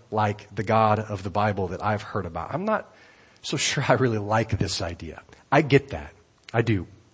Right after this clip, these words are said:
And this is why I said this concept is not easily accepted. Now, as is always the case when we're reading scripture, understanding the language and the words,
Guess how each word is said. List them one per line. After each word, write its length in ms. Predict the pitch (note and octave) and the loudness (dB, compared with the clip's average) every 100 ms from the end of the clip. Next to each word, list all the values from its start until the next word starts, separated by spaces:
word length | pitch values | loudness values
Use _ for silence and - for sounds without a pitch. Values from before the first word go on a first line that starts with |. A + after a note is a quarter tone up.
| _ | _
And 180 | A2 A2+ | -4 -4
this 240 | A2+ C3+ | 4 4
is 140 | D#3 A#2+ | 4 4
why 180 | A#2+ B2 | 6 6
I 40 | |
said 240 | - A#2 | 4 0
this 140 | G#2 G#2 | 0 -4
concept 600 | - A2+ A#2 G#2+ G2+ - - - - | -2 -2 0 -2 -4 -6 -18 -18 -4
is 160 | A2 | -2
not 300 | A2+ A#2+ B2 | 4 2 2
easily 500 | C3 A#2+ G#2+ G2+ G2+ - | 0 0 0 -2 -4 -8
accepted. 600 | A#2 - - B2+ - E2+ - _ _ | -8 0 4 4 0 -10 -12 _ _
Now, 260 | A#2 G#2+ F#2+ - - - | 0 0 -2 -12 -18 2
as 180 | C#3 C3+ | 4 4
is 160 | B2+ - - - | 0 -4 -12 8
always 380 | F3 G3+ D#3 | 12 12 12
the 100 | A2 | 6
case 380 | A#2 B2+ G#2 - | 2 2 2 0
when 80 | A#2+ | 0
we're 80 | A2+ | 2
reading 300 | A#2+ B2 A2 | 4 4 2
scripture, 460 | - A2+ - G2 - | 0 -2 -2 -6 2
understanding 580 | C3 E3+ - D3+ C#3 C#3 | 4 4 4 4 4 4
the 100 | A#2 | 2
language 640 | G#2+ A2 B2 D3 D3 - - - - | 4 2 2 0 -2 -8 -10 -20 -10
and 160 | - A#2 | -2 2
the 60 | |
words, 800 | G#2+ A2+ C3+ G2 F2+ F#2+ A2+ - | 4 6 6 6 0 -4 -6 -6